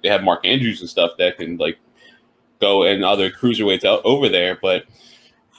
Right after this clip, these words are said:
in, in that sense, yeah, make it an interim title. And then you can have Devlin as, he's already, like, a heel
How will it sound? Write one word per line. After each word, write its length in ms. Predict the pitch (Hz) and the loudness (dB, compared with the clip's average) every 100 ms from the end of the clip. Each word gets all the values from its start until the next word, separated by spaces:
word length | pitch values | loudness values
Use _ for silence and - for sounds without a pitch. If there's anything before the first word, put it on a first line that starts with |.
| - - _ | -20 -20 _
in, 160 | 127 131 127 | 0 0 0
in 100 | 117 | 0
that 200 | 104 - | 0 0
sense, 480 | 147 165 135 - 120 | 0 0 0 -4 0
yeah, 180 | 135 | 0
make 240 | 95 98 - | 0 -4 -6
it 80 | 104 | -6
an 80 | |
interim 340 | 104 107 104 104 | -4 -4 -4 -4
title. 440 | - 110 82 - | -2 -2 -2 -4
And 160 | 101 110 | -4 -2
then 160 | 104 107 | 0 -2
you 100 | 104 | -4
can 160 | 104 | -2
have 300 | 104 113 95 | 2 0 0
Devlin 340 | 101 98 98 95 | -2 -2 -2 0
as, 300 | 95 92 104 | 0 0 -4
he's 240 | 120 135 | 0 4
already, 260 | 156 147 127 | 4 6 4
like, 180 | 120 | 2
a 100 | - | -2
heel 520 | 123 190 170 113 123 | -8 -2 2 2 -2